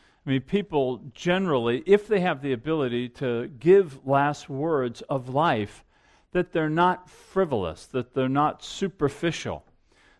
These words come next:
That if I were given the opportunity to give last words to Carol, it wouldn't be, "Tomorrow the trash goes out." It wouldn't be something inane or repeated. It would be significant.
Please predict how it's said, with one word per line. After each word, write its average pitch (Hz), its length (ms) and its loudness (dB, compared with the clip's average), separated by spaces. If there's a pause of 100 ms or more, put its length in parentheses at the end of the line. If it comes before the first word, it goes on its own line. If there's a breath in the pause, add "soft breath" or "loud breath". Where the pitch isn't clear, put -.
That 143 180 2
if 143 160 2
I 175 240 4
were 143 340 0
given 185 460 2
the 135 120 0
opportunity 110 840 -6
to 117 180 -10
give 117 560 -6 (240)
last 139 520 0
words 131 480 -6
to 123 180 -10
Carol, 143 680 -4 (380 soft breath)
it 156 160 0
wouldn't 175 420 2
be, 143 420 -2 (440 soft breath)
"Tomorrow 151 580 0
the 131 120 -8
trash 202 460 0
goes 110 320 -4
out." 82 360 -8
It - 140 -4
wouldn't 165 300 2
be 147 140 2
something 139 680 -2
inane 147 920 0
or 139 240 4
repeated. 131 800 0
It 156 100 0
would 156 180 -2
be 160 140 2
significant. 143 960 -4